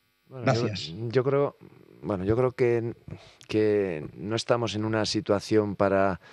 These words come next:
Speaker 1: decir que, eh, no, no, nuestra ilusión o me centro en esta, en esto o en lo otro.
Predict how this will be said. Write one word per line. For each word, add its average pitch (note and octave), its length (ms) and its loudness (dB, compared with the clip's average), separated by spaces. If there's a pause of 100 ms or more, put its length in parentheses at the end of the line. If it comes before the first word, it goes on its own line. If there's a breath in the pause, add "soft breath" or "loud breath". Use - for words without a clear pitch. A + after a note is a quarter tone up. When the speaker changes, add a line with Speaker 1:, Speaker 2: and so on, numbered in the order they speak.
(300 loud breath)
Speaker 1:
decir G#2 680 4
que, F#2 680 2
eh, F2 260 0
no, A2+ 160 2
no, G#2+ 160 0
nuestra F#2+ 580 -2
ilusión G#2 640 4
o F#2+ 80 0
me G2 120 0
centro G#2 440 2
en G2+ 80 0
esta, G2 340 2
en G2 100 0
esto G2+ 240 2
o G2 60 4
en G2+ 60 0
lo F#2 100 4
otro. F#2+ 320 0